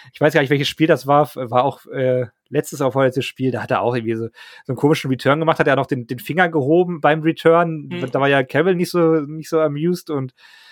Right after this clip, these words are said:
Speaker 1: ja, also,
Speaker 2: Er hatte
Speaker 1: äh,
Speaker 2: den Dion gemacht,
Speaker 1: genau.
Speaker 2: Dion, Dion Sanders so den Ball nach vorne und Carroll hat einen Anfall gekriegt, weil er ja immer die,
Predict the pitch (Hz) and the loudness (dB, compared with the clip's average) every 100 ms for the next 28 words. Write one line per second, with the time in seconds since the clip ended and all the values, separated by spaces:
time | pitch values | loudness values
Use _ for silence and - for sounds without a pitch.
0 | _ - - 127 - 127 151 127 127 127 | _ -10 -4 -4 -4 -4 2 4 4 2
1 | 123 175 165 185 208 170 156 151 147 151 | 2 2 0 0 2 0 -2 -6 -4 -2
2 | 127 127 127 131 170 175 165 180 180 180 | 0 4 4 2 -2 -4 -2 -2 -2 -4
3 | 156 160 165 156 160 185 175 156 - 170 | -6 -4 -4 0 0 0 -2 -6 -4 0
4 | 180 185 180 180 160 160 160 156 _ _ | 0 -2 -6 -6 -6 -6 -10 -18 _ _
5 | _ - - 175 160 170 165 160 180 180 | _ -8 -2 0 0 -2 -4 -6 -4 -2
6 | 170 165 165 - 180 - 165 160 160 165 | 0 2 0 -2 -6 -4 -6 -2 -2 0
7 | 160 165 160 156 151 | -4 -4 -8 -8 -10